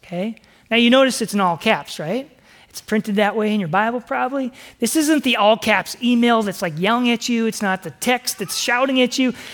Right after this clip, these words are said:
This is there because it's translated as such. Check this out. Lord stands for Yahweh.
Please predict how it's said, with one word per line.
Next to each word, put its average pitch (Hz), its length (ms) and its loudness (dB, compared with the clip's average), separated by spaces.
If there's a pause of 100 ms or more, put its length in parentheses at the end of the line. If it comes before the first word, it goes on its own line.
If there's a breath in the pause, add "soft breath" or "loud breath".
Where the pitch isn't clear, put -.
(340 loud breath)
This 262 360 2 (100)
is 233 440 2
there 220 300 4
because 208 320 -2
it's - 160 -6
translated 226 880 0
as 180 340 -2
such. - 460 -8
Check - 420 -6
this 208 280 -4 (100)
out. 170 440 -4
Lord 226 580 4 (120)
stands 196 560 -2
for - 320 -8
Yahweh. 170 800 -4